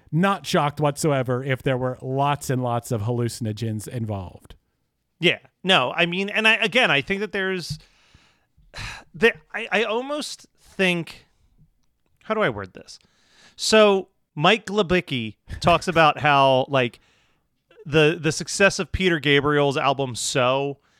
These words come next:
Speaker 1: Uh-huh.
Speaker 2: and its usage of world music was really, like, a huge inspiration on him and his sound.
Speaker 1: Oh.
Speaker 2: But, but I think at its core, Rusted Root,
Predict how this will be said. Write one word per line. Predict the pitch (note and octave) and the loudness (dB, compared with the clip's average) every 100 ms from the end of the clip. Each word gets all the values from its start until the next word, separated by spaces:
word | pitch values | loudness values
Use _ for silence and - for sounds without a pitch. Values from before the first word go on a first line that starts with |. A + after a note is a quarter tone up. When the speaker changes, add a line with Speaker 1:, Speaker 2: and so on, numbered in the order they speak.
| - | -6
Speaker 1:
Uh-huh. | B2 | -2
Speaker 2:
and | C3+ | 0
its | C3 - | -2 -4
usage | B2+ A#2+ C#3+ C3 | -6 -4 -2 -2
of | C#3 G#2+ | -4 -4
world | B2+ B2+ | -2 -2
music | A#2+ A#2+ A#2+ C#3 - | -2 -6 -4 -6 -6
was | A2 A2+ | -14 -8
really, | A#2 A#2 | -6 -6
like, | A2+ A2+ | -8 -10
a | |
huge | - C3 A#2+ A#2 - _ - _ - | -10 -4 -2 -4 -8 _ -20 _ -6
inspiration | D#3 - - C3+ B2+ - D3 C#3 | -4 -4 -4 -2 0 0 -2 -2
on | B2 | -4
him | A2 C#3 C3+ | -2 -4 -2
and | C#3 | -2
his | C#3 C#3 | -4 -4
sound. | - C3+ D3+ E3+ - | -4 -4 -4 -8 -10
Speaker 1:
Oh. | C3 F#3 G#2 - _ - | -4 -4 -4 -10 _ 0
Speaker 2:
But, | F#3 - _ _ _ _ | 0 -2 _ _ _ _
but | F#3 F3 _ | -2 -2 _
I | - D#3+ B3 | 0 2 2
think | C4+ - G#3 F3+ - - _ _ _ _ _ _ _ _ _ - | 0 -2 0 0 -2 -12 _ _ _ _ _ _ _ _ _ 0
at | D#3 | 2
its | F3+ - | 2 -2
core, | - D#3+ F#3 A#3 C#3+ A#2 _ _ _ - | -6 0 2 4 2 -2 _ _ _ -4
Rusted | C#3+ A#3+ - F#4+ G#3 | 0 2 0 -4 -4
Root, | C#3+ G3 D3+ | 0 2 2